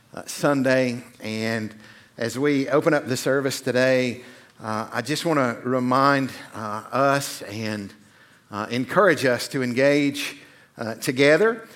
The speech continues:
in, uh, this, this fight and this, um, this opportunity that we have to, uh, to declare, uh, that from the womb to the tomb,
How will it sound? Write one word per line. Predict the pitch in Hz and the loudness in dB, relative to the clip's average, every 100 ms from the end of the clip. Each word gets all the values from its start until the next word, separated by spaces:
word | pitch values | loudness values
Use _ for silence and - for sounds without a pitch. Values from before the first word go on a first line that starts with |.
| - - - | -20 -20 -8
in, | 127 131 131 123 113 107 - - | -2 2 2 0 -4 -8 -16 -14
uh, | 104 95 95 - - - _ _ _ _ _ _ _ - _ _ _ | -12 -10 -12 -16 -20 -20 _ _ _ _ _ _ _ -20 _ _ _
this, | 139 135 - | -4 -2 -2
this | - 135 - | -6 -6 -6
fight | - 139 151 147 | 0 2 4 2
and | 107 113 | -2 -2
this, | 123 - - - _ - _ _ _ | -4 -6 -14 -20 _ -20 _ _ _
um, | 104 98 92 85 - _ _ _ _ _ _ _ _ _ _ - 285 240 - 110 | -18 -18 -20 -20 -20 _ _ _ _ _ _ _ _ _ _ -20 -20 -20 -20 -8
this | 123 185 | 0 2
opportunity | 165 139 - 165 170 151 | 2 -2 -2 0 0 -2
that | 135 | -2
we | 135 | -4
have | 135 147 151 147 - | -2 -2 0 -2 -4
to, | 139 123 120 107 - - - _ _ _ 104 | -4 -2 -2 -6 -14 -20 -20 _ _ _ -14
uh, | 98 - - | -14 -14 -6
to | 143 | -4
declare, | 131 - 156 170 220 220 - | -4 4 6 6 4 2 -4
uh, | 110 110 110 104 - | -4 -4 -4 -6 -8
that | 123 127 - | -2 -2 0
from | 165 | 0
the | 139 | 0
womb | 135 160 175 175 | 2 2 2 0
to | 151 | -2
the | 123 | -2
tomb, | 120 151 151 175 190 | -2 0 2 0 -2